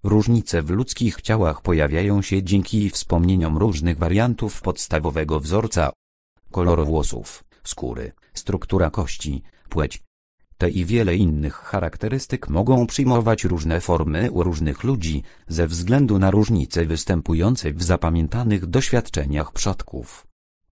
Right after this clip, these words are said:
Ale ogólny wzorzec jest dokładnie jednakowy dla każdego. Większość ludzi wygląda całkiem ludzko.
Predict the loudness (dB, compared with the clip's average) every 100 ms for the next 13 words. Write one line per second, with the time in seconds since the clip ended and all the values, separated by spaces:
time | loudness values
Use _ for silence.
0 | -4 0 2 2 2 0 -2 -2 0 0
1 | 0 0 0 -2 -4 -2 0 0 0 0
2 | 0 0 0 0 0 -2 -2 -2 -2 -2
3 | -2 -8 -10 -18 _ _ -20 -12 -2 0
4 | 0 -2 -4 -2 2 2 2 0 0 0
5 | 0 0 0 -2 -4 -2 -2 0 -2 -4
6 | -8 -8